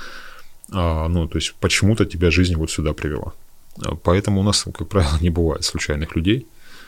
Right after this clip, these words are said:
И те, которые бывают, у нас, ну, причём у нас очень крайне маленький процент вот манибэков на каждом запуске, они сразу отшелушиваются, ну, то есть они просто вот уходят, и мы очень прям с благодарностью и с радостью, то есть, ну, человеку или, или уже не нужно, или ещё не нужно.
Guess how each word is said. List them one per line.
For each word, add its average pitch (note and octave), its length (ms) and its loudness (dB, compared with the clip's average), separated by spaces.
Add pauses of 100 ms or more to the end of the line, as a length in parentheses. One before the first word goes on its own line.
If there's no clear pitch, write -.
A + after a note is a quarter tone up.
(460)
И D#2+ 60 -6
те, A2+ 140 8
которые F#2 260 6
бывают, F2 460 6
у - 60 0
нас, G2 220 2
ну, G2+ 100 0
причём F2+ 200 -2
у - 40 0
нас E2+ 100 -4
очень E2+ 180 -4
крайне F2+ 240 2
маленький D#2+ 360 -2
процент - 420 -4
вот - 180 -10
манибэков F#2 500 0
на F2 80 -2
каждом E2+ 300 0
запуске, E2+ 400 -4 (1600)
они A#2 160 8
сразу F2+ 300 6
отшелушиваются, G#2 800 2 (220)
ну, G#2 100 2
то - 80 -2
есть - 100 2
они E2+ 120 0
просто - 300 0
вот G#2+ 180 2
уходят, B2+ 520 2
и F2 60 4
мы G2+ 180 2
очень D2+ 380 -4 (240)
прям D#2+ 200 -2
с D#2 80 0
благодарностью F2+ 680 2
и - 20 -4
с - 100 -6
радостью, F2 300 -4
то - 80 -14
есть, - 120 -6
ну, F#2+ 60 -2
человеку F2 320 0
или, G#2+ 140 4
или C3 220 4
уже C#3+ 260 6
не B2+ 100 2
нужно, F2+ 260 4
или E2+ 180 2
ещё D#2+ 300 -2
не D2 100 -4
нужно. D2+ 280 -6